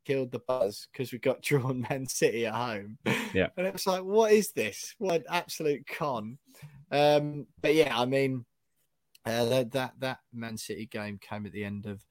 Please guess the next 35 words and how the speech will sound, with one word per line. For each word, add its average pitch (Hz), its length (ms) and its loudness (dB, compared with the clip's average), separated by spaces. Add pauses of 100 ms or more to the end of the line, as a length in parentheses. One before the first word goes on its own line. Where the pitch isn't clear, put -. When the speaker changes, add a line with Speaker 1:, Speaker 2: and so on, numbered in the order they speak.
(340)
Speaker 1:
of 120 100 -2
the 120 80 -2
following 135 440 8
month. 156 440 8
Uh, 139 200 2
to 147 140 -2
cap - 300 4
off 165 140 4
September, 156 720 0 (500)
Jonesy, 160 800 4
uh, 123 440 -8
with 135 440 2
just - 260 4
one 196 340 2
defeat, 185 520 0
we 127 180 -4
beat, - 640 0 (120)
uh, 123 180 -2
Rapid 123 340 -2
Vienna 123 320 2
two 147 340 -2
nil 123 200 0
at - 80 -6
home 117 440 0 (680)
with 151 100 -6
relative 156 360 4
ease 127 320 4
in 135 200 -8
the 120 100 0
Europa 120 400 4
League. 131 340 4
Uh, 120 240 0 (120)
s-, - 300 -2 (260)
great 135 260 2
occasion. 127 600 -2